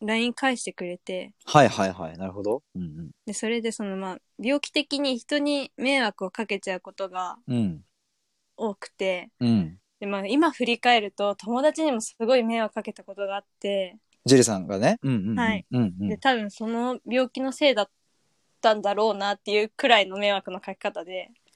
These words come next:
Speaker 2: それを今日診断されたことによって、ちょっと振り返ったっていう感覚なのかな？
Speaker 1: はい。そうですね。
Speaker 2: うん、うん、うん、うん。
Speaker 1: なんか、ああ、あれって多分この病気の、
Speaker 2: うん。
Speaker 1: にすごい当てはまるっ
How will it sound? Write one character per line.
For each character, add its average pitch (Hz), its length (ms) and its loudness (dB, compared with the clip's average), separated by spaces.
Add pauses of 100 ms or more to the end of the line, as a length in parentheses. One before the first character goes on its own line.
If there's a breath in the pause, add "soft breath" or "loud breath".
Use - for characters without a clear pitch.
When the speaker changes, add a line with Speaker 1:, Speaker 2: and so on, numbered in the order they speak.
(120)
Speaker 2:
そ 175 160 6
れ 185 100 10
を 190 140 8
今 190 420 6
日 - 60 -8 (280)
診 156 220 -4
断 151 160 0
さ 156 100 0
れ 147 60 0
た 143 100 -4
こ 151 100 -4
と 151 100 0
に 143 80 -4
よ 143 100 -2
っ 139 60 -8 (160)
て、 180 360 6 (100)
ち - 60 2
ょ - 20 4
っ - 20 -2
と - 80 -2
振 127 100 -2
り 127 60 6
返 143 180 4
っ 113 40 -2 (380)
た 135 80 0
っ - 60 -6
て - 160 -8
い - 40 2
う 87 40 -4
感 101 160 -4
覚 95 160 -2
な 90 80 0
の 78 140 -8
か 78 120 -10
な？ 92 60 -2 (320)
Speaker 1:
は 247 80 -4
い。 - 20 -2
そ 220 60 -4
う 202 40 -6
で 196 100 -10
す - 160 -14
ね。 180 240 -12
Speaker 2:
う 123 40 2
ん、 - 20 4
う 123 40 6
ん、 110 40 6
う - 20 4
ん、 98 260 2
う 92 40 2
ん。 - 20 2
Speaker 1:
な 85 80 -2
ん 82 40 -6
か、 82 140 0
あ 208 320 2
あ、 - 60 -12 (500)
あ 190 120 -4
れ 226 120 4
っ - 80 -2 (100)
て 247 120 -2
多 262 200 6
分 202 260 -2
こ - 160 -8
の 214 200 0
病 226 260 4
気 226 200 -2
の、 220 280 0 (720)
Speaker 2:
う 151 120 10
ん。 - 20 10
Speaker 1:
に 214 140 4
す - 160 -2
ご 233 160 0
い 208 40 2
当 190 120 0
て - 100 -4
は 202 160 -2
ま 202 140 -2
る 175 80 -6
っ 165 40 -10